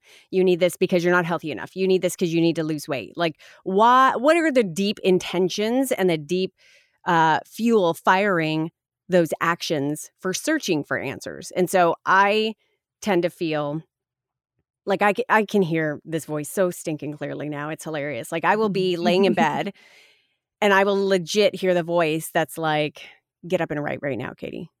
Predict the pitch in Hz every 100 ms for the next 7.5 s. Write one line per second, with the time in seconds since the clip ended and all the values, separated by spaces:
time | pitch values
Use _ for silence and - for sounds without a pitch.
0 | _ - 147 - _ _ _ _ 170 160
1 | 160 160 - - 170 165 180 165 165 160
2 | 156 156 - 151 175 117 160 170 160 196
3 | 190 - - 180 165 233 - 147 - -
4 | 180 294 320 330 - - - - - 175
5 | 170 151 131 131 208 427 349 - 466 381
6 | - - - _ - 247 214 240 - 269
7 | 160 190 185 185 196